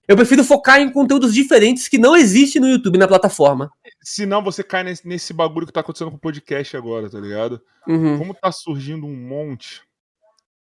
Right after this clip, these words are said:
Speaker 2: um monte,
Speaker 1: Uhum.
Speaker 2: um monte. Se você ficar, por exemplo, ó, vou dar um exemplo aí pra, até pra, pra galera que tá vendo.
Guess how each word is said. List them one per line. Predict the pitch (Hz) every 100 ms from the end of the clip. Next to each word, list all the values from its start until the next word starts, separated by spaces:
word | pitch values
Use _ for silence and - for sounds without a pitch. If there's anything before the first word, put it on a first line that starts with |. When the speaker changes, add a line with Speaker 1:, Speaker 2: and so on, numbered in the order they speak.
| -
Speaker 2:
um | 240
monte, | 220 131 120 147 180 123 - - _ _ _
Speaker 1:
Uhum. | 175 151 170 185 _ _ -
Speaker 2:
um | 320 294
monte. | 190 160 196 202 127 - - _ _ _ _ _
Se | - - 269
você | 262 247 - 254 269
ficar, | - 247 - 220 202 208 - _ _
por | 240
exemplo, | 202 131 120
ó, | 131
vou | 120
dar | 151
um | 196
exemplo | 196 165 165 165
aí | 151
pra, | 156 151 143
até | 143 185
pra, | 190 214
pra | - 196
galera | 190 175
que | -
tá | 185
vendo. | 131 120 107